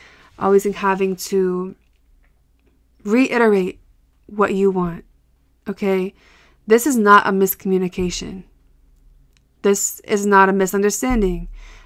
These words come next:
This is a realignment. It is not a lost job or a lost opportunity. It's a realignment.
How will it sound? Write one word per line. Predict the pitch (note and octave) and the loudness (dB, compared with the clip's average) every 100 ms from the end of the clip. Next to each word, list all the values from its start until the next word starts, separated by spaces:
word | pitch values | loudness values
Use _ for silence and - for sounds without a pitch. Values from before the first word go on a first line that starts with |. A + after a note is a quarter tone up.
| _ | _
This | G3+ A3 B3+ - | 0 2 0 -8
is | - F#3+ | -4 -4
a | - F#3 | -2 -4
realignment. | F3+ F#3 F#3+ F3+ F3 E3+ E3+ - - - _ _ _ _ _ _ _ _ _ _ _ _ _ _ | 0 0 0 -2 -4 -8 -12 -16 -18 -18 _ _ _ _ _ _ _ _ _ _ _ _ _ _
It | G#3 | 2
is | G3 | 4
not | G3+ G#3 | 6 6
a | C4+ | 6
lost | G#3+ F#3+ F#3+ - | 6 6 6 0
job | G3+ F3+ E3+ F3+ A3+ - _ - | 0 2 2 -2 -6 -10 _ -6
or | F#3+ | -4
a | |
lost | F#3 F3+ F3+ G3 | -2 -2 -4 -8
opportunity. | F#3 F#3 - G3 G3 G#3 | -10 -10 -6 -4 -2 -2
It's | G#3 F#3 | -4 -6
a | |
realignment. | F3+ F#3 G3 F#3 F3+ F3 E3+ - - - | -2 0 2 0 0 -4 -8 -14 -12 -12